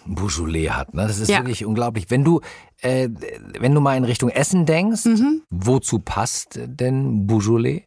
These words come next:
Speaker 2: Ich finde Beaujolais in erster Linie erstmal mega als Aperitif, einfach leicht gekühlt, weil unabhängig davon, ob, ob floral, saftig oder würzig, sie haben einfach so eine, so eine Frische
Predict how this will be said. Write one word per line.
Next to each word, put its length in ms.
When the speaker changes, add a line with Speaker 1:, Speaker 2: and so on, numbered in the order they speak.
Speaker 2:
Ich 200
finde 680
Beaujolais 600
in 100
erster 280
Linie 260
erstmal 680
mega 880
als 200
Aperitif, 800
einfach 360
leicht 240
gekühlt, 560
weil 400
unabhängig 480
davon, 420
ob, 280
ob 120
floral, 560
saftig 540
oder 260
würzig, 440
sie 240
haben 180
einfach 240
so 160
eine, 220
so 120
eine 100
Frische 640